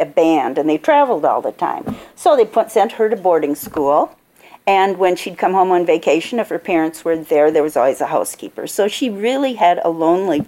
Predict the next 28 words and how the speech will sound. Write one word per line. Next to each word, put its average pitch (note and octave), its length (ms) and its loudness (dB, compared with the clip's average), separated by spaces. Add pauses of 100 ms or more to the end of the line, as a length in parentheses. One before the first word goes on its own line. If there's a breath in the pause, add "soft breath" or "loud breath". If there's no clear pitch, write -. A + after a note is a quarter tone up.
(100)
existence, D3+ 720 -4
except - 400 -2
for E3+ 120 -6
being C#3+ 320 -2
at - 160 -10
school. - 500 0 (1800 loud breath)
Um, E3 420 2 (920 soft breath)
and F#3+ 200 2
what A3+ 160 4
are E4+ 100 0
some C4+ 260 0
of A3 80 4
the F3+ 100 -2
secrets - 680 -6
of D3 240 -6
her D#3+ 220 0
adult D3 460 -2
life? - 380 -8 (2000 loud breath)
Moonlight G#3 520 4
filtered F#3 540 0
through F3 220 -4
the D#3 120 2
lace D#3+ 360 0
curtains D3 520 0
and D3+ 140 -2
came F3 280 0
to F3 120 -8
rest E3 500 0